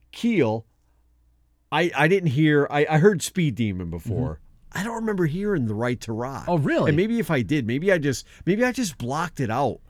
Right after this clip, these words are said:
Speaker 2: You don't re-, you don't
Speaker 1: because
Speaker 2: remember it on, uh, Headbangers Ball?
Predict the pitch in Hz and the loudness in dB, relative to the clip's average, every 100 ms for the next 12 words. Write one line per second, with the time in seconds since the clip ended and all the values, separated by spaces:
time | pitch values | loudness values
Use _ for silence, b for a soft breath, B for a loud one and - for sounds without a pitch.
0 | - 170 226 214 202 131 131 196 214 180 | 2 6 6 4 2 2 6 6 8 6
1 | 170 180 202 190 180 170 160 143 113 147 | 6 6 6 6 4 6 4 4 2 2
2 | 156 165 170 117 113 220 277 | 4 2 2 0 2 0 -2